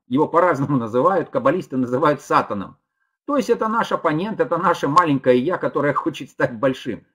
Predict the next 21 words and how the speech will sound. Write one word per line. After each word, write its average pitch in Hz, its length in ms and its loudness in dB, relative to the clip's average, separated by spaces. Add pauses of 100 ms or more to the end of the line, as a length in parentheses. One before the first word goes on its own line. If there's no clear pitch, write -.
(100)
И 117 80 0
оно 151 140 2
говорит, 147 380 0
«Стоит 196 580 0
ли, 160 80 0
не 151 140 0
стоит 135 500 0
ли?» 95 180 -14 (380)
Побывав 165 540 6
на 165 120 0
вебинаре, 139 600 0 (180)
посмотрев, 160 600 0
что - 160 -6
дела 139 360 0
идут. 120 260 -4 (200)
Ведь 147 120 -4
смотрите, 180 640 -2
кто 208 680 6 (400)
верил 160 520 4
или 131 320 2
видел, 151 480 0